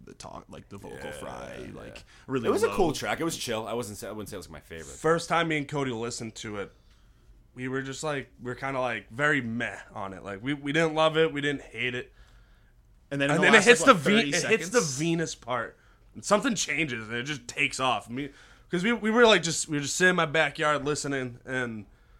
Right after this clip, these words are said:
Speaker 3: we're just like, "Eh, all right." And then we both just started jamming, right?
Speaker 1: Yeah,
Speaker 3: when
Speaker 1: we both, like,
Speaker 3: Venus started
Speaker 1: zoned
Speaker 3: going.
Speaker 1: right in on the track. And es-, I think that's, like, when we kinda almost noticed little subtle things about the beats, in the beat, like, with the keys and everything, and that's what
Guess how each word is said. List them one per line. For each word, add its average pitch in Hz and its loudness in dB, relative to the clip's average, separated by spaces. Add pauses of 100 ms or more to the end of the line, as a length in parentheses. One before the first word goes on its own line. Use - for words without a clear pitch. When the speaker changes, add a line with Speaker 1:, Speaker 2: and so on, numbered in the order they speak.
Speaker 3:
we're 143 -4
just 139 -6
like, 135 -4
"Eh, 143 2
all 156 4
right." 147 4
And 139 -4
then 147 0
we 139 0
both 135 0
just 135 -6
started 135 0
jamming, 120 -2
right? 113 -4
Speaker 1:
Yeah, 147 -2
Speaker 3:
when - -2
Speaker 1:
we 139 -2
both, 131 -2
like, 127 2
Speaker 3:
Venus 117 -2
started 123 2
Speaker 1:
zoned 135 -2
Speaker 3:
going. 113 -4
Speaker 1:
right 131 0
in 123 -2
on 120 -4
the 113 -10
track. 117 -4
And 135 -6
es-, 139 -2
I 147 -2
think 190 -6
that's, 143 -4
like, 123 -6
when 135 -8
we 131 -6
kinda 135 -4
almost 120 -8
noticed 120 -4
little 107 -10
subtle 104 -2
things 117 -10
about 110 -8
the 120 -12
beats, 113 -8
in 127 -6
the 117 -8
beat, 113 -10
like, 104 -12
with 110 -14
the - -20
keys 120 -6
and 123 -8
everything, 120 -8
and 110 -8
that's 117 -6
what 110 -12